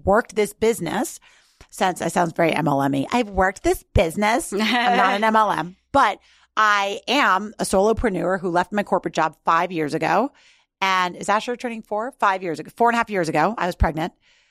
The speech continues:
Speaker 1: I left my corporate job pregnant, by the way,
Speaker 2: Mm-hmm.
Speaker 1: left my insurance, all of that. That's how sure I was that I was, go-, I just left no room for, I was like, "Absolutely one hundred percent, this will succeed." And I went into it with that manifest mindset,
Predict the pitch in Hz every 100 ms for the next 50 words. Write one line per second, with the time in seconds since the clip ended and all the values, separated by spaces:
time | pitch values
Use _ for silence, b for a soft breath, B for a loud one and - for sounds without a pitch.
0 | b 233 285 381 381 - 262 226 202 -
1 | _ - 240 196 - - _ 156 139 -
2 | - 196 214 208 196 - _ 190 - 208
3 | 196 196 180 175 151 143 170 - 247 -
4 | 220 202 180 156 165 147 - _ _ _
5 | _ _ - 170 170 165 - - 180 185
6 | 165 151 - 190 202 - - _ _ _
7 | 185 190 196 185 196 202 180 180 175 -
8 | 170 - 185 180 - _ b b b 185
9 | 208 285 269 254 220 208 202 - 180 151
10 | 185 175 - 165 147 156 - - - _
11 | _ _ _ 185 180 185 190 190 196 175
12 | 170 165 165 165 165 165 165 214 226 185
13 | 165